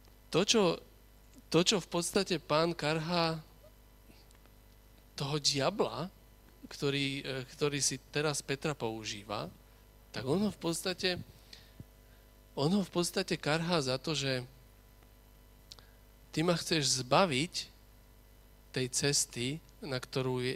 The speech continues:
ja s-, ja, po ktorej kráčať mám. Ty ma chceš na nej zastaviť.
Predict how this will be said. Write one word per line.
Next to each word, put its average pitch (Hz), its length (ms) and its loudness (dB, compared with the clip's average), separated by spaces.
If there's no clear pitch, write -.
ja 131 180 0
s-, - 240 -4
ja, 131 240 -4
po 135 80 -4
ktorej 139 300 0
kráčať 143 500 2
mám. 117 240 0
Ty 131 160 -8
ma 131 80 0
chceš - 380 -2
na 131 80 -6
nej 131 240 -4
zastaviť. 120 760 -4